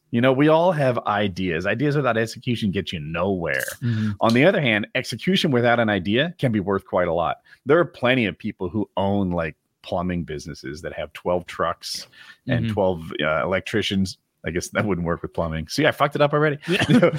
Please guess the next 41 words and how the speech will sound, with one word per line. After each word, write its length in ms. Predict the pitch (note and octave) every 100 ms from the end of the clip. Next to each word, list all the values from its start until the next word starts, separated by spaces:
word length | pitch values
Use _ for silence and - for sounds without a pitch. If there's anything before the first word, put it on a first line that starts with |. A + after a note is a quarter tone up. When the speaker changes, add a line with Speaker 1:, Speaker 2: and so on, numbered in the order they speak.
| -
Speaker 1:
and 160 | E3 D#3
twelve, 320 | D#3+ D#3 D3+
you 80 | D3+
know, 80 | C#3
plumbers 420 | C3 C#3+ C3+ C3+
or 40 | C3
electricians 540 | A#2+ - B2 A#2 A#2
or 80 | A2+
H 180 | G#2 G#2+
vac 180 | G#2+ G#2
guys 180 | G#2 F#2+
or 60 |
whatever 380 | F#2+ F#2+ F#2 G#2 - -
who 120 | A3+
are 60 |
worth 280 | F#3 A#3 A#3
millions. 800 | D#3 F#3+ A3+ D3+ D#2 - - - - _ _ _ _ _ _
And 400 | D#3 D3 D3 B2+ - _ _ _
repairing 560 | G#2+ B2 - A#2+ D#3+ F3
H 240 | F2 A2+ E3+
vac 220 | F#3 F#3
stuff 340 | - G#3 G#3+
is 160 | G#2 F2
not 420 | E2+ A#2+ B2+ - _
a 60 | F#2+
brilliant 520 | F2 F2 F2 F2 E2+ -
or 80 | F2
novel 420 | D#2+ D#2+ D#2 D2+
idea. 340 | D#2 D2+ E2 -
It's 140 | - - G#2+
all 180 | G#2
about 260 | F#2+ F#2+ E2+
the 120 | E2
execution 640 | D#2 - - C3+ C3+ D#2+ -
and 100 | E2
running 220 | D2 D2+
that 140 | D#2+ -
business. 300 | C#3 A#2+ C#2+ - - - - _ _ _
Execution 500 | C#3 - A#2+ B2+ A2+ F2+
is 60 |
paramount. 500 | - D3+ B2 D#2 C#2